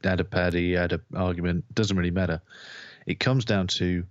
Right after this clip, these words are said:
how does he play on the field. And the reason I say that is because, for example, look at O B J and Des Bryant when they, they, when they throw their toys out and, and they're seen sort of jawing with different coaches on the sideline or other players.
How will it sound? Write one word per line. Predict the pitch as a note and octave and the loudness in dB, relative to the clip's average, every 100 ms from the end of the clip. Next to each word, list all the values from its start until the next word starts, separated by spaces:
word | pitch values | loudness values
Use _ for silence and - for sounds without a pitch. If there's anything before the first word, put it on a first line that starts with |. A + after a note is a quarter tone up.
| _ _ _ | _ _ _
how | - G#2 | -2 0
does | F#2+ | 2
he | F2+ | 0
play | G#2 F#2 | 0 0
on | F2 | 0
the | F2 | 0
field. | G2 F2 E2+ | 0 0 0
And | B2+ | 2
the | |
reason | C3+ A#2 A#2 | 2 2 0
I | |
say | G#2+ B2 A2 | 2 2 2
that | F#2 | 2
is | D#2 | 0
because, | - F#2+ G2+ F#2 - - - - _ | -2 0 2 0 -2 -8 -20 -20 _
for | - A2+ | -2 0
example, | F#2 A2+ F#2+ G2+ | 2 0 2 2
look | A#2 - | 0 0
at | - | 2
O | A2 | 2
B | G2+ G2+ | 4 0
J | F#2 G2 F#2 F2+ F2+ - _ - | 2 0 2 0 -2 -8 _ -6
and | F#2 | 0
Des | G#2+ F#2 - | 2 2 0
Bryant | F#2+ F2+ F2 D#2 | 0 2 0 -2
when | F#2 F#2 | -2 0
they, | F#2 F2 - | 0 -2 -4
they, | F#2 F#2+ | -2 0
when | F#2 F#2 | 2 2
they | E2+ | 0
throw | - F#2 | 0 0
their | F2 E2+ E2 - | 2 0 -2 -4
toys | F#2 F2+ E2+ | 0 0 2
out | E2+ E2 - | 0 0 0
and, | F2 | 0
and | D#2+ F2+ | 0 0
they're | E2 | 2
seen | - F#2 E2 | 2 2 4
sort | - - | 2 2
of | E2+ | 0
jawing | F#2+ F#2 F2 F2 | 2 4 2 2
with | E2+ E2 - - - - - - | 0 0 -8 -20 -20 -20 -14 -4
different | G2 E2+ - | 0 0 0
coaches | F#2 E2 - F2 | 0 2 0 0
on | F2+ | 0
the | E2+ | 0
sideline | - F2 E2+ F2 F2 | 2 2 2 2 2
or | E2+ | 0
other | F2 E2+ | 0 -2
players. | - E2 E2 D#2+ | 0 0 2 0